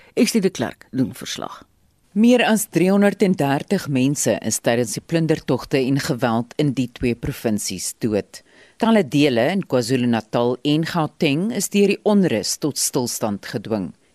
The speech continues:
Speaker 2: En daar is aanvanklik geglo dat die onrus veroorsaak is deur die ondersteuners van oud-president Jacob Zuma,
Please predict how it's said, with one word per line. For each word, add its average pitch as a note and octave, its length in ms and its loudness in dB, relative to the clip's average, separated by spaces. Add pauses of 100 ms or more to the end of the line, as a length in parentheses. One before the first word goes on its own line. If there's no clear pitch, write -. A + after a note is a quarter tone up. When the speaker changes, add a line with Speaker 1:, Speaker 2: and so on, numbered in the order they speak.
(160)
Speaker 2:
En C#3 300 -2
daar F3+ 180 2
is F#3 140 -2
aanvanklik F#3+ 560 -2
geglo D#3+ 580 -2
dat E3+ 140 0
die D3+ 140 -4
onrus F#3 380 0
veroorsaak G3 720 -2
is - 300 -4
deur A#2+ 180 0
die - 80 -8
ondersteuners C3+ 800 -2
van A#2+ 220 -4
oud-president B2+ 720 -2
Jacob A2+ 360 -4
Zuma, D3 440 -2